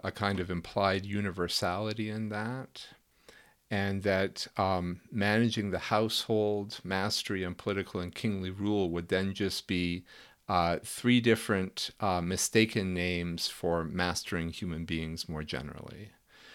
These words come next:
Right? So my thought was that, um, household management really means mastering people outside the household, mastery, of course, mastering slaves, and then political and kingly rule are really mastering one's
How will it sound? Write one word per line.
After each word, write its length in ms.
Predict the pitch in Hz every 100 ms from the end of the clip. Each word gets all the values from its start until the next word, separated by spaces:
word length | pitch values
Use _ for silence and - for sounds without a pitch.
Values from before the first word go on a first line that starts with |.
| - -
Right? 220 | - 92 95
So 140 | 113
my 240 | 95 110
thought 380 | 127 - 110 98
was 240 | 101 95 -
that, 340 | 87 87 - -
um, 300 | 90 87 82
household 480 | 87 120 - 107 98
management 560 | 98 98 - 98 87
really 500 | 90 98 107 104 98
means 680 | 90 92 92 95 90 - -
mastering 600 | - 95 95 - - 95 90
people 320 | 101 82 -
outside 480 | 101 107 - 110 107
the 80 | 98
household, 560 | 101 104 - 107 107
mastery, 460 | 90 87 87 - 90
of 120 | 82
course, 240 | - 82
mastering 440 | - 82 85 - 85
slaves, 600 | - 104 98 101 95 - - - - - -
and 180 | 101
then 200 | 90 87
political 460 | 82 120 104 - 107
and 120 | 92
kingly 360 | - 123 104 98
rule 340 | 92 95 95
are 160 | 90 90
really 720 | 85 107 120 113 92 80 - - - - -
mastering 680 | 92 95 - - 95 92 87
one's 600 | 95 92 92 92 -